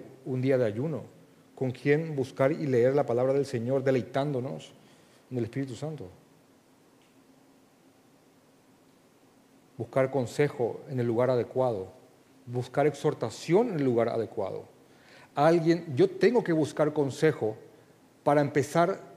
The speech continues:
de alguien que yo sé que tiene una correcta visión del hombre,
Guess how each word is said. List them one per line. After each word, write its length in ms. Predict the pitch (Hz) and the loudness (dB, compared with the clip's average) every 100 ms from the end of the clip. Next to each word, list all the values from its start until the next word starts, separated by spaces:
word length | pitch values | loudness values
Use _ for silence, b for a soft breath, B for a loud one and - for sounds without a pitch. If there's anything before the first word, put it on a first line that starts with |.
| - _ _ _ _ _ | -20 _ _ _ _ _
de 200 | 127 147 | -2 -2
alguien 680 | 151 185 196 147 139 135 156 - - - _ _ _ - | 2 4 4 2 0 0 -6 -14 -20 -20 _ _ _ -2
que 180 | 165 135 | 0 4
yo 200 | 165 202 | 4 2
sé 340 | - - 208 | -2 2 2
que 120 | 202 | 2
tiene 180 | - 180 | -2 -2
una 160 | 180 - | -2 0
correcta 420 | 165 165 160 180 | 2 2 0 0
visión 560 | 165 123 160 160 165 | 0 -2 0 0 2
del 160 | 151 127 | 0 2
hombre, 380 | 131 120 92 | 2 0 -6